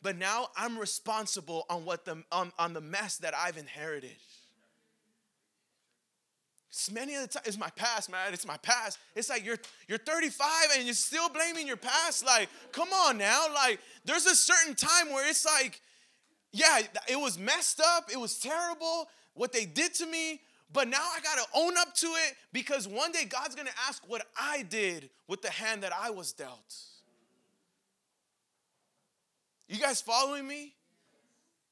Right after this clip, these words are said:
And that's why you gotta make that change on that attitude and being like, "You know what? Yeah, I used to live by fear, but now because of what God has done, I'ma live through joy. I'ma f-, I'ma be afraid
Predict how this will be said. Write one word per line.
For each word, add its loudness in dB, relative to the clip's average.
And 2
that's 2
why 2
you -2
gotta 2
make 0
that 4
change 2
on -6
that 0
attitude -4
and -4
being -4
like, 2
"You -2
know 0
what? 2
Yeah, 0
I 6
used -2
to -2
live -2
by 0
fear, -2
but 0
now 0
because -8
of -6
what -10
God -2
has -8
done, -12
I'ma -14
live -10
through -18
joy. -14
I'ma -12
f-, -20
I'ma -2
be -6
afraid -2